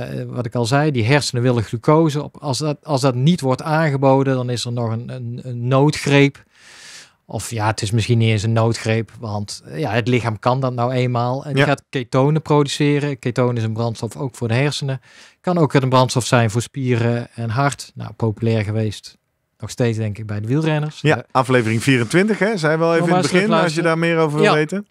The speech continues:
Speaker 1: dus je kan zeggen, nou ja, maakt het uit wat ik dan ontbijt? Moeten daar koolhydraten bij zitten? Of kan ik het gewoon lekker met, eh,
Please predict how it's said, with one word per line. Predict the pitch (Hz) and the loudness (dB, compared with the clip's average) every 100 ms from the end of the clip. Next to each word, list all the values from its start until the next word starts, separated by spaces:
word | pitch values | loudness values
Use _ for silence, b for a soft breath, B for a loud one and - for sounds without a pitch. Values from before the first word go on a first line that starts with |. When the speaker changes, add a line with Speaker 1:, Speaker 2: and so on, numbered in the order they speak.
| - | -4
Speaker 1:
dus | 208 220 | 2 2
je | - | 0
kan | 185 190 | 0 0
zeggen, | 175 185 170 | 2 0 0
nou | 147 143 | 0 0
ja, | 139 | 0
maakt | 143 156 170 165 | 0 0 0 0
het | 151 | -2
uit | 165 160 143 | 2 2 2
wat | 127 160 220 | 2 2 2
ik | 208 123 | 0 0
dan | 123 120 | -2 -2
ontbijt? | 127 120 117 113 110 151 - - - | -2 0 2 2 2 0 -4 -14 -4
Moeten | 131 170 131 | 0 2 2
daar | 117 113 | 0 -2
koolhydraten | 110 156 143 113 113 110 110 | -2 0 0 0 -2 -2 -2
bij | 117 135 | 0 0
zitten? | 113 107 170 | 0 -2 -6
Of | - | -4
kan | 139 113 | -2 -2
ik | |
het | - | -4
gewoon | - 107 107 | -6 -4 -2
lekker | 107 - 110 | -2 -2 -4
met, | 110 - | -4 -4
eh, | 120 | -4